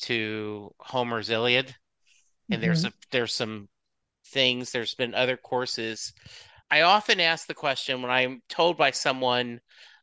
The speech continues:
Speaker 1: "Well, I don't like Bruce Springsteen's music," I go, "Have you listened to anything besides Born in the U S A?" And I don't mean that in an ugly way. I love Born in the U S A. I, I think it's a gateway album to many fans,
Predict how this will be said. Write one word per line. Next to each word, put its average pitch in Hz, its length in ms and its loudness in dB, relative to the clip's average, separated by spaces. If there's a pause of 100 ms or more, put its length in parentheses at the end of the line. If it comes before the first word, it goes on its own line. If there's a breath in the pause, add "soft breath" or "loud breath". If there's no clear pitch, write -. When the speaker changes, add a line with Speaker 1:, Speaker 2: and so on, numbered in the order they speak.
Speaker 1:
"Well, 123 160 -2
I 135 160 6
don't 139 220 0
like 123 280 0
Bruce 120 220 -6
Springsteen's 113 580 -2
music," 107 520 0
I 98 140 0
go, 110 320 4
"Have 120 200 0
you 113 140 -2
listened 117 380 -2
to 90 40 -6
anything 110 440 -4
besides 110 420 -4
Born 107 240 -6
in 107 80 -10
the 104 60 -10
U 104 80 -6
S 107 160 -8
A?" 92 200 -6 (1040)
And 135 120 0
I 135 100 2
don't 160 220 0
mean 147 180 -2
that 131 160 0
in 117 60 -12
an 120 140 -2
ugly 151 280 0
way. 107 340 -6
I 113 120 -4
love 113 280 -6
Born 117 220 -6
in 120 80 -8
the 117 80 -10
U 123 60 -2
S 120 140 -10
A. 131 360 0
I, 104 220 -2
I 113 100 -6
think 117 200 -8
it's 120 140 -12
a 123 40 -8
gateway 120 640 -2
album 120 560 -2 (500 soft breath)
to 139 120 -6
many 123 360 -2
fans, 131 800 -2